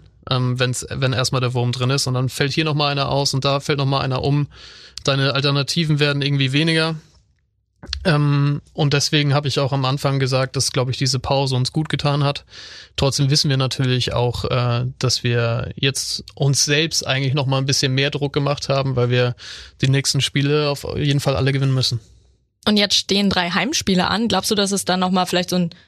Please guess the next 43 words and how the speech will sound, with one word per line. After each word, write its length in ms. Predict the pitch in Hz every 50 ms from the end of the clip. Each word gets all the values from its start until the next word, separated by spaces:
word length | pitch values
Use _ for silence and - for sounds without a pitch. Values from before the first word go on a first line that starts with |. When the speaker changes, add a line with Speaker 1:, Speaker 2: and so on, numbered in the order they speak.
| _ _ _ _ _ _ _ _ _ _ _ _ _ _
Speaker 2:
ja, 160 | 185 196 214
so 120 | 190 190 202
ein 220 | 190 180 165 - -
Energieschub, 880 | - 180 190 196 185 - 226 240 262 311 - - 294 294 285 - -
weil 180 | 202 196 208 214
du 220 | 202 202 214 208
die 280 | 202 196 190 185 190 202
heimischen 360 | 208 202 214 214 - - 202
Fans 320 | - - 202 185 208 214 -
im 80 | 196
Rücken 340 | 190 - - - 254 233 233
hast, 300 | 233 214 220 220 - -
die 100 | 185 185
weiße 400 | 185 185 196 202 - 190 185 175
Wand 380 | 180 185 202 240 254 - - -
und 300 | - 214 208 202 202 190 - _
das 280 | - 196 208 - - -
vielleicht 320 | - - 208 180 190 214 -
sogar 180 | 208 190 190
noch 120 | 190 196 190
mal 180 | 208 185 180
so 60 | 190 185
ein 80 | 180
Aufwind 420 | - - 185 254 - - 240 233 -
ist, 160 | 220 - 214
als 180 | 202 190 -
wenn 140 | - 185 190
jetzt 260 | 190 185 180 - -
erstmal 300 | - 190 190 - 190 180
zwei 380 | - - 180 175 175 170 - -
Auswärtsspiele 560 | 165 - - - 254 - - - 277 269 262
anstehen 420 | - 240 254 - - 262 254 254 254
würden? 280 | 254 131 - 294 294 - _ _ _ _
Macht's 140 | - 190 -
das 120 | - 180 -
vielleicht 220 | 185 180 185 -
ein 20 |
bisschen 220 | 185 185 - 180 175
leichter? 480 | 180 185 190 208 - - 233 226 240 - _ _ _ _ _ -
Speaker 1:
Ja, 400 | 135 127 107 101 104 104 - - -
also 200 | - 139 131 139
es 240 | 147 135 - 175 156
wird, 200 | 151 175 175 170